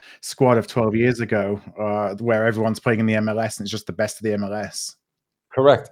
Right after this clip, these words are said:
Speaker 2: Hence why they look better. And that's what they're missing. If they'd had a striker from R B Leipzig or a striker from fucking Arsenal or a striker from Liverpool, it was American,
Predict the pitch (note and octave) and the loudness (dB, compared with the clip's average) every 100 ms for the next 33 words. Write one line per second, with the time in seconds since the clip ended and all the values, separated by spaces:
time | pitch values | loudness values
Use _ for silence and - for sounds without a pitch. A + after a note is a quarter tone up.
0 | _ - G#2 G2 A#2 A2+ A#2+ B2+ - - | _ -14 -12 -8 -6 -4 -4 -4 -6 -8
1 | - _ _ _ _ - A2 A#2+ - B2+ | -8 _ _ _ _ -6 -4 -4 -4 -4
2 | B2 A2 G2+ G#2+ G#2+ F#2+ F#2+ - A2 G2 | -2 0 0 -2 -4 -2 -4 0 -2 0
3 | - A2+ A2 A2 G2+ A2 G#2+ A2 A#2+ A2 | -2 0 0 0 -6 -2 0 2 2 2
4 | G#2+ - G#2+ - E2+ - - A2 A2 A2+ | 0 0 0 0 -6 -4 2 2 2 -4
5 | A2 A2 B2 A#2+ A#2 A2+ G#2 A#2 A2+ F2+ | -6 -2 -2 2 2 2 0 -2 -2 -2
6 | - - G#2 A2 G#2+ B2 A#2+ G#2+ - G#2+ | -2 0 0 0 -6 -2 0 0 0 2
7 | G#2 G2 A#2 A2+ A2 G2 A2 F#2+ | 2 0 -2 0 0 0 -2 -6